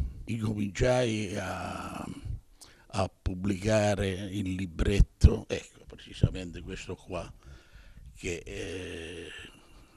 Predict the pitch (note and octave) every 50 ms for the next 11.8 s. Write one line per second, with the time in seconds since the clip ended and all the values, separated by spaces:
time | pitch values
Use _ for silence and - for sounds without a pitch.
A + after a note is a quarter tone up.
0 | - - - - - - B2 A2 G#2 G2 G2 F#2+ G2+ G#2 G#2 A2 G#2+ - - A#2+
1 | A#2 A#2 A#2+ - - F2 E2+ F#2 F2+ E2+ F2 F#2+ F#2+ F#2 F#2+ G2 G#2 G2+ G2 -
2 | - - - D#2+ E2+ F#2 - - - B2+ A#2+ A2+ - - - - - - - -
3 | - - - - B2+ A#2+ A2+ G#2+ - - G#2 - - A2+ G2 - - - C3+ B2
4 | A2+ F#2 F#2+ G2 F#2 F2 D#2+ E2+ G2+ F#2 G2+ A#2 - - - - B2+ B2+ B2 A#2
5 | A2 G2+ - A2+ A2+ A2+ G2+ A2 G2+ G2+ G#2+ - - - - - - A#2+ B2+ B2+
6 | - - - - - - - - - - - - - - - B2 B2+ B2+ B2 A#2+
7 | A#2+ G#2+ G#2 G2+ G2+ F2+ E2 - E2 D#2+ - D#2+ D2+ D2 D2 - - - D#2+ D2
8 | D2 C#2+ - E2 D#2 C#2+ - - - - - - - - _ _ - - - -
9 | - - - - - _ _ - _ _ _ _ - B2+ A2 G2 F2 - - -
10 | - - _ _ _ _ - _ - - - _ _ _ _ _ - E3 F3 F3+
11 | - - - G3+ G#3+ G#3+ G#3+ - - - - F#3 - - - -